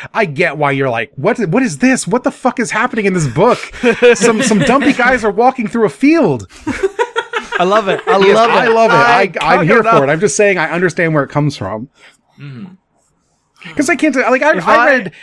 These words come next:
Speaker 1: I read two of the Song of Ice and Fire books. They're enormous books. They're as big as Lord of the Rings. Nobody walks through a fucking field in those <laughs> books.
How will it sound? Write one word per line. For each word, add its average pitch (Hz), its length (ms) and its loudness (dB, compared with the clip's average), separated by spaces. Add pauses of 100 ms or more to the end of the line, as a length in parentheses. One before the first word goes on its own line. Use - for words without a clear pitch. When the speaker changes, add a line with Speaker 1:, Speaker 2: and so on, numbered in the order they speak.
(120)
Speaker 1:
I 285 140 0
read 240 340 -2
two 202 460 2
of 143 180 0
the 147 80 -6
Song 196 220 0
of 165 80 -2
Ice 160 180 0
and 151 100 -4
Fire 143 260 0
books. 110 240 -8 (220)
They're 330 180 2
enormous 202 500 0
books. 131 260 -2
They're 302 80 0
as 202 80 0
big 220 220 0
as 202 100 2
Lord 190 140 2
of 175 60 2
the 165 60 0
Rings. 120 260 -2 (260)
Nobody 330 380 2
walks 180 380 0
through 185 120 0
a 143 60 0
fucking 160 400 -2
field 143 320 0
in 113 80 -4
those 104 220 -4
<laughs> - 40 -6
books. - 540 -4